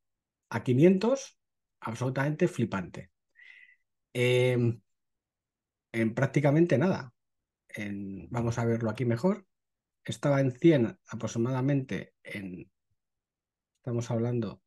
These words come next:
de la semana del nueve de...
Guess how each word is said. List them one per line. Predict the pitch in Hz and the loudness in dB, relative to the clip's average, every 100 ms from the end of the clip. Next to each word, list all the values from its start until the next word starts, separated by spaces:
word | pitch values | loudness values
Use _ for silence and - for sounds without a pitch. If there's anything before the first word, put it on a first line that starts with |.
| _ _ _ _ _ _ - | _ _ _ _ _ _ -10
de | 117 110 | -2 -2
la | 110 | -2
semana | - 117 139 131 98 - _ _ _ _ _ _ _ _ _ _ _ _ _ _ _ _ _ _ _ _ _ _ _ - | 0 2 2 0 -2 -8 _ _ _ _ _ _ _ _ _ _ _ _ _ _ _ _ _ _ _ _ _ _ _ -4
del | 113 113 113 110 | 2 4 4 0
nueve | 117 120 123 139 143 131 123 | -4 -4 2 4 6 6 4
de... | 117 110 107 107 | 4 2 -2 -10